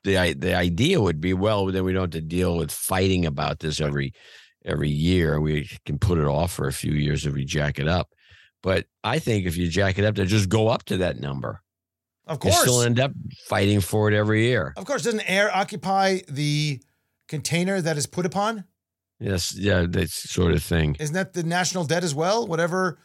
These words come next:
Speaker 2: the number is will be the number?
Speaker 1: Yeah.
Speaker 2: It's expansion of, the air expands to whatever size the container is put in.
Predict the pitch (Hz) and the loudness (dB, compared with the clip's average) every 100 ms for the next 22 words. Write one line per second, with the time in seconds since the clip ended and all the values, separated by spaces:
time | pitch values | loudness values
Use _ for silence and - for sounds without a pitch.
0 | _ _ - 139 175 160 190 214 143 147 | _ _ -6 -2 0 2 2 0 0 0
1 | 180 160 185 196 170 170 208 277 190 _ | 2 0 0 0 0 -2 -2 -4 -6 _
2 | _ _ _ _ 101 107 101 - - - | _ _ _ _ 0 2 2 -4 -12 -16
3 | _ _ _ _ _ _ _ _ _ - | _ _ _ _ _ _ _ _ _ -10
4 | 143 143 - - 165 202 - 196 190 175 | -8 -4 -4 -2 -2 0 -2 0 0 0
5 | 156 139 165 202 165 - 175 190 156 147 | -2 -4 -2 0 0 -2 -4 -4 -4 -4
6 | 147 170 180 185 160 _ _ - - 175 | -2 -2 0 -2 -4 _ _ -10 -2 2
7 | 160 156 147 165 165 180 - 240 156 | 2 0 -2 -2 0 -2 -4 -4 -4